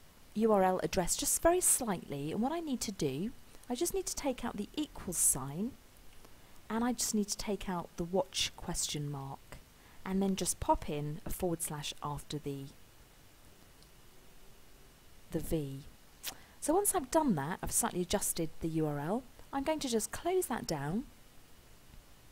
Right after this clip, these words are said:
and then if I go to my slideshow and I run it,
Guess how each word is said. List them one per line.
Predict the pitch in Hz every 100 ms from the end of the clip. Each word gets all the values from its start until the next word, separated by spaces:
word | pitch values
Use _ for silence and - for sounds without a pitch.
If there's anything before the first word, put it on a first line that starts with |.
| - - - - -
and | 226 233 233
then | 233 226 240
if | 370
I |
go | 381 403
to | 392 254
my | 170
slideshow | - 160 147 151 - 151 202 302 - - - - - -
and | 208 190 185 180 -
I | 180 175
run | 208 277
it, | 170 214 - - -